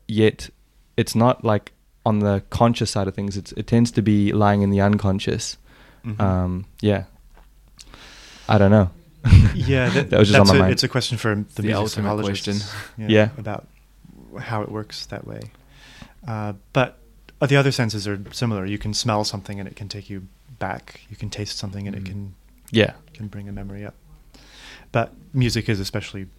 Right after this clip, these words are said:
Speaker 2: powerful.
Speaker 1: Yes, it seems to be. Um,
Speaker 3: What, um, so I guess sort of on that front, what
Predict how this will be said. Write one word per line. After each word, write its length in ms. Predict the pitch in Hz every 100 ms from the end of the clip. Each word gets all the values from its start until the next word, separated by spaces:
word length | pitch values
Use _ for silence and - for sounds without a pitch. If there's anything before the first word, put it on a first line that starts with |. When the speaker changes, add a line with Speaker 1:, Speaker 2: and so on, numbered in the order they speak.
| - - -
Speaker 2:
powerful. 400 | 101 95 95 98 - _ - - _ -
Speaker 1:
Yes, 420 | 110 107 95 - - -
it 140 | 110
seems 280 | 104 101 -
to 80 | 98
be. 280 | 95 95 - _ _ - - - - _ -
Um, 580 | 101 95 92 92 90 90 -
Speaker 3:
What, 440 | - 113 127 - -
um, 500 | 120 113 104 98 98 - _ - - - -
so 140 | - 104
I 20 |
guess 180 | 107 104
sort 260 | - 104
of 100 | 101
on 160 | 98 98
that 180 | 98 -
front, 360 | 104 101 95
what 380 | 98 107 117